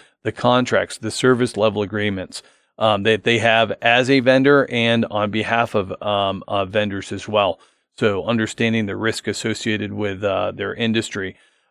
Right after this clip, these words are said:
Um, did a lot, uh, of work with, uh, recently on a request for a proposal and, and, uh, looking at the language that goes in on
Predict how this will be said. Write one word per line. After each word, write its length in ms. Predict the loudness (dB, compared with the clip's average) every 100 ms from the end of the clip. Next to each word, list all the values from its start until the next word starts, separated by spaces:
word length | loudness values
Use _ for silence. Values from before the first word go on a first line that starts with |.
| 2
Um, 460 | 4 4 0 -6 _ _ _ _ 4
did 140 | 6
a 40 | 6
lot, 440 | 6 8 6 6
uh, 400 | 8 10 10 8
of 160 | 4 2
work 340 | 4 4 2
with, 320 | 4 4 4
uh, 360 | 2 2 2 0
recently 560 | 0 -2 -2 -4 -2 0
on 160 | 0 0
a 180 | -2
request 420 | -2 -2 2 2 0
for 160 | -6
a 60 | -4
proposal 800 | -4 0 2 2 4 2 0 -2
and, 320 | -4 -4 -6
and, 400 | -6 -4 -4 -6
uh, 340 | -6 -2 -2 -6 _ _ _ -4
looking 380 | -2 0 0
at 220 | 2 0 0
the 400 | -2 -2 -4 -4
language 640 | 0 2 2 2 0 -2
that 120 | -6
goes 320 | 0 0 0 0
in 220 | -2 -2
on 300 | -2 -6